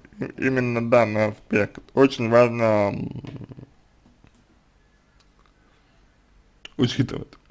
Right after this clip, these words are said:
Вы не можете отвечать за то, высокомерно вы себя ведёте или нет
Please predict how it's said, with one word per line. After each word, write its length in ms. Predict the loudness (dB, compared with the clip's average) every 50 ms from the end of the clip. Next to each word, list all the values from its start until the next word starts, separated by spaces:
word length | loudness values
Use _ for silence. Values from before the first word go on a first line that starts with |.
| _ _ _ _ _ _ _ _ _ _ _ _ _ _ -16 -14 -14 -14 -16 _ _ _ _ _ _ _ _ _ -16
Вы 280 | -8 -4 0 2 4
не 80 | 4 4
можете 420 | 6 6 6 6 4 4 2 2
отвечать 440 | 2 2 0 -2 -2 0 0 0 0
за 120 | 0 -2 -2
то, 160 | -2 -2 -2
высокомерно 540 | -2 -4 -6 -4 -4 -2 0 0 0 0 -2
вы 100 | -2 -4
себя 220 | -4 -2 0 0
ведёте 400 | 0 -2 -2 -4 -6 -6 -6 -8
или 100 | -6 -6
нет 220 | -6 -8 -10 -12